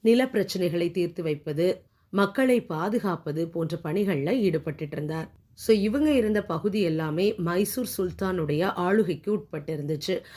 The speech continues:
அப்போ மைசூர் சுல்தானா இருந்த திப்பு சுல்தான் அவர்கள் அவருடைய திவானான முகமது அலியை வந்து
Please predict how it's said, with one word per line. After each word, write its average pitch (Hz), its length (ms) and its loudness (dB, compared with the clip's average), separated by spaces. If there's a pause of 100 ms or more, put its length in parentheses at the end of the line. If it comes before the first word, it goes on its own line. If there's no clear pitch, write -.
(180)
அப்போ 233 260 0
மைசூர் 220 480 2
சுல்தானா 165 440 -2
இருந்த 160 420 -2
திப்பு - 260 -6
சுல்தான் 175 440 -2
அவர்கள் 147 460 0 (280)
அவருடைய 247 480 2
திவானான 175 680 0
முகமது 196 460 -2
அலியை 143 340 -2
வந்து 143 400 0